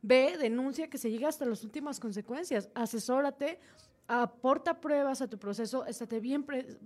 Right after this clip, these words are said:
muy presente en tu proceso. A veces creemos que, que el abogado se va a encargar de todo y, y me ha tocado unos casos en donde es lamentable, ¿no? Es lamentable, pero entonces ustedes como víctimas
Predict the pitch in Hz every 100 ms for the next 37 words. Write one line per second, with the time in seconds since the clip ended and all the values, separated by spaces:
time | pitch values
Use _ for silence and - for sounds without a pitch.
0 | - _ - 277 359 302 320 - 311 277
1 | 214 202 196 220 208 196 - - - -
2 | 226 262 320 - 247 233 262 285 - 226
3 | 196 185 - - _ _ _ _ - 226
4 | 214 214 233 262 247 233 240 233 226 226
5 | 220 214 196 185 180 - - - 208 220
6 | 254 254 240 233 240 240 233 - - 240
7 | 240 - 220 247 226 214 202 185 185 180
8 | - _ - 226 254 269 226 214 214 170
9 | - - 196 226 214 208 208 220 214 190
10 | 208 208 240 240 233 269 262 269 285 262
11 | 240 - 247 233 226 -